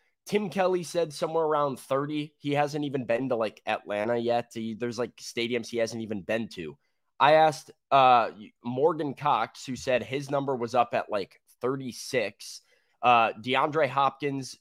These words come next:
told me he was somewhere around thirty-three to thirty-four, probably, he estimated.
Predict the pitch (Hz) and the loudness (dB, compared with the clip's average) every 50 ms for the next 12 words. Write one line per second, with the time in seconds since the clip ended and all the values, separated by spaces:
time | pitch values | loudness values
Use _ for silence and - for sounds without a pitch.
0 | _ - 139 139 139 123 135 139 131 135 131 120 117 131 127 123 117 - - 143 | _ -6 -4 -4 -4 -2 -2 -2 -2 -2 -4 -4 -4 -6 -6 -6 -8 -4 -4 -2
1 | 135 131 131 127 127 123 123 117 117 117 113 104 - _ - 123 123 127 123 123 | -2 0 0 0 2 2 2 2 2 0 -2 -4 -10 _ -4 -4 -4 -2 -4 -6
2 | 117 110 92 - - _ - 107 123 131 131 127 120 - - 127 127 123 120 110 | -8 -8 -12 -14 -18 _ -10 -8 -6 -4 -2 -4 -4 -4 -4 -4 -4 -4 -6 -8
3 | - - - 110 110 120 131 135 123 - - 135 131 131 127 131 117 127 131 127 | -10 -6 -6 -4 -2 0 0 -2 -2 -2 2 2 2 2 2 -2 -4 -6 -6 -6
4 | 117 113 - 135 135 139 131 127 - - 139 139 135 131 123 135 131 127 | -6 -8 -6 -2 0 0 0 -2 -6 -8 -4 -2 -2 0 0 -2 -2 -4